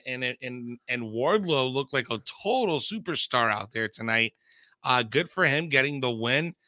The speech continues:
He looked dominant as hell. He looked strong as hell.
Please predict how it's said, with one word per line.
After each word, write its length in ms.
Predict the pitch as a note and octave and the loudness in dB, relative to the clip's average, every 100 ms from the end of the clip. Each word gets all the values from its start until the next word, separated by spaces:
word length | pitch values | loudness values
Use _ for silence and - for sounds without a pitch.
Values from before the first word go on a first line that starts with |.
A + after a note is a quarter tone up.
| _ _ | _ _
He 140 | - D3+ | -2 0
looked 320 | D3+ G#2+ F#2+ | 0 -4 2
dominant 520 | A#2+ B2 C#3+ D3 C#3 | 4 4 2 -4 -6
as 120 | A#2+ | -4
hell. 200 | A#2 C#3 | -2 -2
He 80 | C#3 | -2
looked 200 | B2 - | -6 -6
strong 720 | - - A#2 A#2 A#2+ C3 C#3 | -10 -10 -4 -2 -2 -2 -6
as 120 | C3 | -4
hell. 360 | B2+ C#3 D#3 | 0 2 2